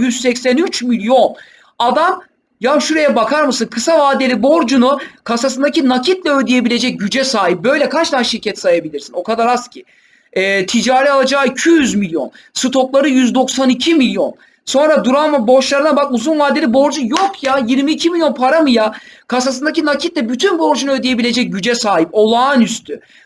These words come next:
Asla batmayacak bir şirket. Öz kaynakları beş yüz otuz iki milyona getirmiş. Nereden nereye? Ödenmiş sermaye yirmi milyon. Bakın bir, e, sermaye artışı yapmış ne yazık ki kısa iki bin on sekizin son aralığında,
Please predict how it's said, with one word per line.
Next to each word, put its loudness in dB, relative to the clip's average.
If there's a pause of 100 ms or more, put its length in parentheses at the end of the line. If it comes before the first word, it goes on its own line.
(140)
Asla 0
batmayacak -4
bir -10
şirket. -8 (260)
Öz 0
kaynakları 0
beş 0
yüz -2
otuz -2
iki 0
milyona 2
getirmiş. -4
Nereden 0
nereye? 0 (300)
Ödenmiş 0
sermaye 0
yirmi 0
milyon. 2
Bakın -4
bir, 0
e, 2 (180)
sermaye 0
artışı -2
yapmış -2
ne -2
yazık -4
ki -8
kısa -4
iki -8
bin -4
on 2
sekizin -10
son -2
aralığında, 2